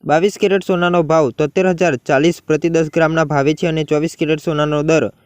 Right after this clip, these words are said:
ઓગણએંસી હજાર છસો એંસી પ્રતિ દસ ગ્રામના ભાવે ઉપલબ્ધ છે. આજે વડોદરામાં બાવીસ કેરેટ સોનાનો ભાવ તોતેર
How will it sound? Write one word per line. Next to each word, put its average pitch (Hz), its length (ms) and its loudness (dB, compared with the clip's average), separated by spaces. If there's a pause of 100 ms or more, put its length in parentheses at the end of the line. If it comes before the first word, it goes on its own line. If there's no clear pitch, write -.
(260)
ઓગણએંસી 180 580 0
હજાર 170 200 0
છસો 165 280 -2
એંસી 139 340 -2
પ્રતિ 147 440 -2
દસ 151 240 0
ગ્રામના 156 340 0
ભાવે 139 280 0
ઉપલબ્ધ 143 440 0
છે. 131 100 -2
આજે 131 160 2
વડોદરામાં 190 560 2
બાવીસ 190 280 -2
કેરેટ 185 260 0
સોનાનો 175 380 0
ભાવ 175 240 0
તોતેર 175 360 -2